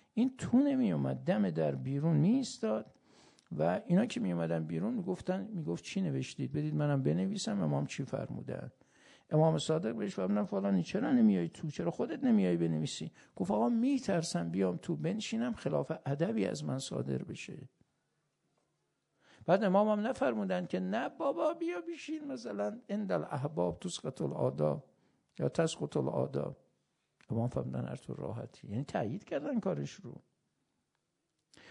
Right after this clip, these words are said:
اون اما من خافم مقام ربه، شمس تبریزی به جهالت خیش، به خدا نشناسی خیش،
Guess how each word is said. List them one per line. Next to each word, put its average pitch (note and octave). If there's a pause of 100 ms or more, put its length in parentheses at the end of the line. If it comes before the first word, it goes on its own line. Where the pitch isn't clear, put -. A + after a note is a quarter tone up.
(180)
اون D#3+
اما D3 (220)
من D3
خافم G#3
مقام G3+
ربه، C#3 (220)
شمس D#3
تبریزی C#3+
به C3+
جهالت D3+
خیش، -
به C#3
خدا D3+
نشناسی D3+
خیش، C#3+